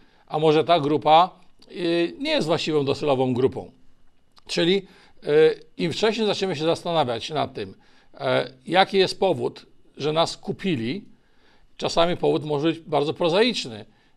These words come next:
że jesteśmy ludźmi, którzy są sympatyczni, budzą zaufanie i nasze usługi niekoniecznie są najlepsze, ale my się dobrze prezentujemy.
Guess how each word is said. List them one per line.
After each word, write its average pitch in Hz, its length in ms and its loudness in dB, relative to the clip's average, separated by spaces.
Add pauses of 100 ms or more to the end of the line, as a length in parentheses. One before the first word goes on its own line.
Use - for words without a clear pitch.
(100)
że 135 540 0 (140)
jesteśmy 160 640 -6 (260)
ludźmi, 156 580 -2 (240)
którzy 160 300 -2
są 175 180 -4
sympatyczni, 160 1000 0
budzą 160 380 2
zaufanie 147 760 0 (760)
i 156 320 -6
nasze 175 320 2
usługi 160 400 -2
niekoniecznie 160 360 -2
są 180 80 -4
najlepsze, 156 540 0
ale 165 140 2
my 226 220 0 (420)
się 156 160 -4
dobrze 143 280 2
prezentujemy. 127 640 -2